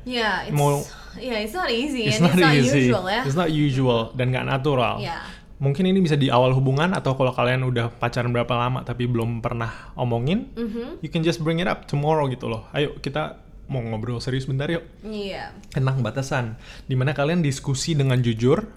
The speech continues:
Speaker 2: dan share opini masing-masing tentang batasan-batasan yang kalian mau dalam hubungan ini.
Speaker 1: Hmm, iya.
Speaker 2: Em,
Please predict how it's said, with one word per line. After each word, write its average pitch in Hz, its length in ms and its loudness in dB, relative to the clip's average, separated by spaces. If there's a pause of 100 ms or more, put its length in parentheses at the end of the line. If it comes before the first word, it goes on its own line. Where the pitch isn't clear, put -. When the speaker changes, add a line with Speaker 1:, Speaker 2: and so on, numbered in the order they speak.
(460)
Speaker 2:
dan 131 220 2
share 151 320 2
opini 135 320 -2
masing-masing 127 580 -2
tentang 123 380 -2
batasan-batasan 120 720 0
yang 123 80 0
kalian 120 240 0
mau 123 160 2
dalam 135 220 4
hubungan 139 320 2
ini. 147 260 2
Speaker 1:
Hmm, 220 240 -6 (240)
iya. 208 160 -6
Speaker 2:
Em, 127 440 0